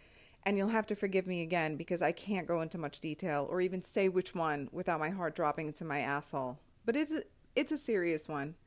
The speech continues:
If you already know, then you know the rules. We don't say it here. It made me look at my life very differently. It, I changed overnight. It's like the me before twenty-five died and I became who I am now.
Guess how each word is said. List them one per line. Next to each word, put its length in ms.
If 140
you 160
already 320
know, 240
then 160
you 80
know 160
the 100
rules. 420
We 120
don't 180
say 240
it 60
here. 320
It 100
made 180
me 120
look 200
at 80
my 120
life 240
very 220
differently. 640
It, 160
I 200
changed 440
overnight. 520
It's 140
like 160
the 60
me 200
before 280
twenty-five 540
died 320
and 160
I 60
became 380
who 120
I 100
am 200
now. 320